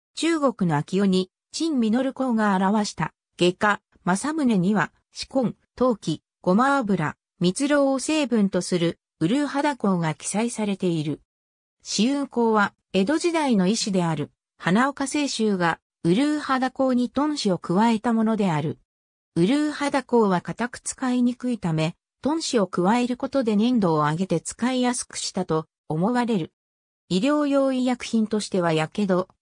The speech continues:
自覚による疼痛、肛門裂傷、一般用医薬品としてはこれらに加えて霜焼け、魚の目、汗も、ただれ、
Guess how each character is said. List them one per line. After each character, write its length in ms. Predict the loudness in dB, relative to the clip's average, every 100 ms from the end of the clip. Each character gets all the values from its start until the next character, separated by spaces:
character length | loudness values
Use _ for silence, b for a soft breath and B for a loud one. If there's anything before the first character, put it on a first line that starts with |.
| _ _
自 140 | -2
覚 240 | 0 -2 0
に 140 | 2
よ 120 | 2
る 200 | 2 -2 _ _
疼 160 | -2 -2
痛、 400 | 0 0 0 0 _ _
肛 220 | 0 2 2
門 280 | 0 0
裂 220 | 0 0 -2
傷、 340 | 0 0 0 -6 _ -2
一 160 | -2 -4 _
般 240 | -2 0
用 220 | 0 0 0
医 80 |
薬 220 | 0 -4 -4
品 200 | -2 0
と 140 | -2
し 100 | -2
て 100 | -2
は 140 | -2
こ 160 | 0 2
れ 120 | 2
ら 100 | 2
に 120 | 0
加 300 | 0 0 0
え 60 | 0
て 100 | -2
霜 320 | -4 0 2
焼 160 | 0 0
け、 260 | -2 -2 -6 _ 0
魚 280 | 2 2
の 120 | 2 2
目、 240 | 0 -2 _ _ -4
汗 260 | -2 0
も、 200 | 0 -2 _ _ -4
た 100 | 0
だ 120 | 2
れ、 200 | 0